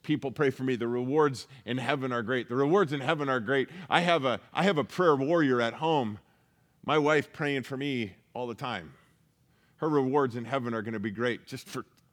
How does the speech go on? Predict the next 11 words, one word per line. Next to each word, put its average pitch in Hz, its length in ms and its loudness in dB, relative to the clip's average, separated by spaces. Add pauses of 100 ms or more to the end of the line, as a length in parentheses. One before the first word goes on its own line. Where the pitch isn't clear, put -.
putting - 260 -2
up - 180 -2
with - 140 -12
me, 87 180 -14 (100)
but 143 220 2 (440)
for, 143 340 6 (1080)
for 143 320 -6
all 165 260 0
that 143 180 -14
she 139 240 -14
does. 123 380 -16